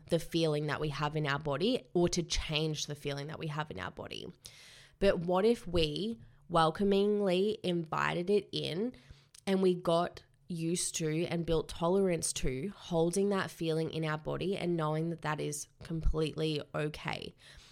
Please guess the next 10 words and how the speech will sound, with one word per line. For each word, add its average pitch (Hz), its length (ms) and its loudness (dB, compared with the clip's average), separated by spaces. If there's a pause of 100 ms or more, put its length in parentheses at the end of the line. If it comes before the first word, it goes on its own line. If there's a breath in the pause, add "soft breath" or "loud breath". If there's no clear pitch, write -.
(200 loud breath)
I 180 220 4
can 196 560 2 (140)
have 165 260 2
anxiety 160 680 2 (140)
and 160 320 0
still 156 440 2
do 151 300 -2
this. - 480 -6 (120)
I 160 220 2
can 180 500 0